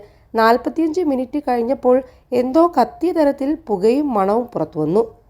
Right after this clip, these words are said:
ഇതോടെ വിമാനം തിരിച്ചിറക്കുകയാണെന്ന് പൈലറ്റ് അറിയിക്കുകയായിരുന്നു. സാങ്കേതിക പ്രശ്നം മൂലം വിമാനം തി-, തിരിച്ചിറക്കുകയാണ് എന്നാണ് പൈലറ്റ് യാത്രക്കാരോട് പറഞ്ഞത്. ആ വിമാനത്തിന് ബദൽ വിമാനം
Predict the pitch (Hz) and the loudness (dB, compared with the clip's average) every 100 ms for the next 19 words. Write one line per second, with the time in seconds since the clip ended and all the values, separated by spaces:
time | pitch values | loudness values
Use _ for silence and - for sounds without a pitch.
0 | _ _ - 160 196 208 233 262 190 180 | _ _ -6 0 2 4 4 2 -2 0
1 | 208 240 294 - _ _ 269 262 285 381 | 0 0 -2 -8 _ _ 0 2 2 0
2 | 359 349 349 311 294 254 190 185 - 208 | 0 0 2 4 2 2 0 -2 -2 0
3 | 190 208 247 - - 165 165 170 196 156 | 2 0 -2 -6 -4 -2 -2 -4 -6 -6
4 | 143 180 214 214 - _ _ - 190 185 | -6 -2 0 0 -4 _ _ 0 2 4
5 | 190 233 254 277 269 - 277 277 269 262 | 2 2 2 0 -2 -2 -2 0 2 2
6 | 277 185 190 208 220 254 285 - _ _ | 0 -2 0 2 2 2 -2 -10 _ _
7 | _ 262 269 269 370 349 349 339 302 285 | _ -2 0 0 0 0 2 4 4 4
8 | 302 262 262 254 277 226 196 226 233 - | 2 2 0 0 -2 -2 -2 -2 -4 -2
9 | 180 170 175 214 254 254 220 156 147 165 | 0 0 -4 -8 -4 -4 -4 -4 -2 0
10 | 214 - _ _ _ _ _ _ _ - | -2 -2 _ _ _ _ _ _ _ 2
11 | 185 214 220 208 226 226 247 254 262 294 | 4 4 4 -2 0 -2 -4 -4 0 0
12 | 320 170 185 180 247 254 254 254 254 | -2 -2 -2 0 -2 -2 0 0 0